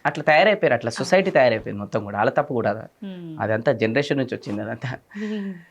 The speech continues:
Speaker 1: So ఇక్కడ ఒక చింటూ స్టోరీ చెప్పాలి మీకు.
Speaker 2: ఆ, సార్.
Speaker 1: మా ఇంటి పక్కల ఒక చింటూ అనే ఒక అబ్బాయి ఉండే అనమాట. చాలా
Speaker 2: Hmm.
Speaker 1: ముద్దుగా బుద్దుగా ఉంటాడు, ఫైవ్ ఇయర్స్ ఏజ్ అనమాట.
Speaker 2: ఓకే.
Speaker 1: So ఒక రోజు ఇట్లనే వానికి పిలిచి ఒక డైరీ మిల్క్ ఇచ్చాను.
Speaker 2: Hmm.
Speaker 1: డైరీ మిల్క్ తీసుకో చింటూ, ఒకసారి హగ్ చేసుకురా, ఒకసారి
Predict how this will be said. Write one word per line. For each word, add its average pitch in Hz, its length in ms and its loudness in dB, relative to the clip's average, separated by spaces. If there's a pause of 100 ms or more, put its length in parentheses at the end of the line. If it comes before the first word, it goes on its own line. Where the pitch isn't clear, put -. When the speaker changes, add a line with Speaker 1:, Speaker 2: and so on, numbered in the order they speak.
(200)
Speaker 1:
So 156 320 6
ఇక్కడ 165 180 4
ఒక 151 80 -2
చింటూ 170 400 0
స్టోరీ 135 320 2
చెప్పాలి 113 260 2
మీకు. 104 260 -6 (240)
Speaker 2:
ఆ, 202 80 -8
సార్. - 200 -4
Speaker 1:
మా 127 60 4
ఇంటి 127 160 0
పక్కల 143 280 2
ఒక 135 100 2
చింటూ 127 500 2
అనే 127 140 4
ఒక 120 100 0
అబ్బాయి 113 260 6
ఉండే 104 160 2
అనమాట. 98 280 -2
చాలా - 260 0
Speaker 2:
Hmm. 117 120 0
Speaker 1:
ముద్దుగా 110 280 -4
బుద్దుగా 110 300 -2
ఉంటాడు, 113 320 -4 (280)
ఫైవ్ 117 160 4
ఇయర్స్ 120 240 2
ఏజ్ 104 160 2
అనమాట. 95 320 -6
Speaker 2:
ఓకే. 190 540 -10
Speaker 1:
So 277 120 0
ఒక 147 120 4
రోజు 147 200 6
ఇట్లనే 147 300 2
వానికి 135 300 0
పిలిచి 135 480 -2 (160)
ఒక 131 100 4
డైరీ 123 260 6
మిల్క్ 123 260 0
ఇచ్చాను. 104 300 -4
Speaker 2:
Hmm. - 300 -10
Speaker 1:
డైరీ 127 200 6
మిల్క్ 127 220 0
తీసుకో 120 260 -2
చింటూ, 117 340 -2
ఒకసారి 113 340 0
హగ్ 107 300 -2
చేసుకురా, 110 300 -2
ఒకసారి 107 320 -2